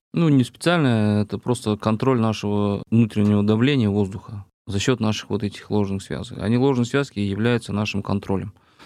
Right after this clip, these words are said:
одновременно, и они звучат, и они еще да-, то есть если делаете вот эту, ваш проход дыхательный меньше делаете, то, соответственно, больше давления изнутри идет.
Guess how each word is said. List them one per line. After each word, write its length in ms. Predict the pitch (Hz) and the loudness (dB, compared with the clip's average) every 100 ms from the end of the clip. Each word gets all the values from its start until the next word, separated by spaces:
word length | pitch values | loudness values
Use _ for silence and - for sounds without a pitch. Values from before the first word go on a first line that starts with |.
| - _ | -20 _
одновременно, 640 | - 101 104 110 110 92 | -2 2 4 4 4 0
и 460 | 92 92 92 92 92 | -2 -2 -2 -4 -4
они 220 | 98 98 | -2 0
звучат, 420 | 95 98 - 139 | 0 -2 -2 -2
и 60 | 117 | -4
они 180 | 95 110 | -2 -4
еще 240 | 104 98 | -4 -6
да-, 140 | 98 - | -6 -6
то 80 | - | -4
есть 160 | 95 95 | -4 -2
если 240 | 104 101 | -4 0
делаете 400 | 104 113 98 98 | 2 2 0 -4
вот 100 | 98 | -4
эту, 200 | 101 98 - | -4 -4 -4
ваш 280 | 107 104 - | -4 -4 -2
проход 400 | 98 107 90 98 | -4 -2 -4 -2
дыхательный 500 | 95 92 - 90 90 | -4 -4 -4 -4 -2
меньше 680 | 92 98 101 113 147 - | 0 2 4 4 2 0
делаете, 400 | 127 110 95 - - | 0 0 -2 -10 -12
то, 80 | |
соответственно, 520 | 95 - - 120 - 104 | -10 -6 -2 -2 -2 2
больше 280 | 113 104 104 | 2 2 -2
давления 460 | 104 110 98 95 | -2 0 0 -2
изнутри 360 | 95 98 98 90 | -2 -4 -6 -12
идет. 260 | - - | -10 -14